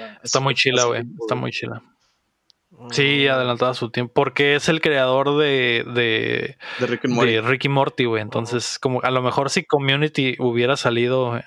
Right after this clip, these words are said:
Speaker 2: en estos tiempos, a lo mejor sería
Speaker 1: Ujú.
Speaker 2: muchísimo más grande de lo que
Speaker 1: Y
Speaker 2: fue.
Speaker 1: que a lo
Speaker 2: Que
Speaker 1: mejor,
Speaker 2: sí tenía
Speaker 1: guacha.
Speaker 2: como que sus seguidores,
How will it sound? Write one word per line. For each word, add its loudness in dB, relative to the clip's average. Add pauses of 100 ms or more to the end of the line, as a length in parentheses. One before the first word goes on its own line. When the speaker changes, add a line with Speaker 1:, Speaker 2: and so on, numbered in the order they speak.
(140)
Speaker 2:
en 0
estos -2
tiempos, 0
a 2
lo -2
mejor -4
sería 0
Speaker 1:
Ujú. -4
Speaker 2:
muchísimo -4 (100)
más -4
grande -2
de 0
lo -2
que -4
Speaker 1:
Y -8
Speaker 2:
fue. -4 (180)
Speaker 1:
que 0
a 2
lo 0
Speaker 2:
Que 0
Speaker 1:
mejor, 2
Speaker 2:
sí 0
tenía 2
Speaker 1:
guacha. 2
Speaker 2:
como 0
que -2
sus -2
seguidores, 0